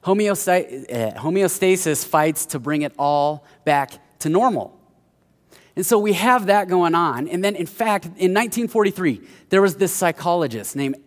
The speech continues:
uh, Abraham Maslow. And what Maslow did is he came up, you're gonna see it on the screen here, he came up with this hierarchy of human needs. And what he was saying with this hierarchy of human needs is that at a very basic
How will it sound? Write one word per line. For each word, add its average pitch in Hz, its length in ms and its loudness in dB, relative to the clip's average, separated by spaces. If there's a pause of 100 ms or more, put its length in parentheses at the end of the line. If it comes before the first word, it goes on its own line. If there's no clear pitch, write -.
(120)
uh, 113 480 -6
Abraham 165 440 -2
Maslow. 113 460 -6 (800)
And 180 120 2
what 190 100 4
Maslow 214 460 6
did 170 240 6
is 175 100 2
he 220 120 -2
came 185 220 2
up, 175 120 2
you're 175 80 -4
gonna 185 80 6
see 220 160 2
it 214 40 6
on 196 120 6
the 156 60 0
screen 170 300 0
here, 131 260 -2
he 170 120 -4
came 196 240 -2
up 175 160 0
with 160 100 -10
this 151 140 -2
hierarchy 190 800 2
of 135 140 -4
human 156 360 0
needs. 117 440 -4 (800)
And 175 240 2
what 196 320 6
he 226 140 0
was 220 100 0
saying 160 340 2
with 151 140 -4
this 151 120 -2
hierarchy 170 640 2
of 135 120 -6
human 147 340 0
needs 117 360 -4
is 143 240 -2
that 151 220 0
at 156 140 0
a 151 80 0
very 151 400 0
basic 151 720 -4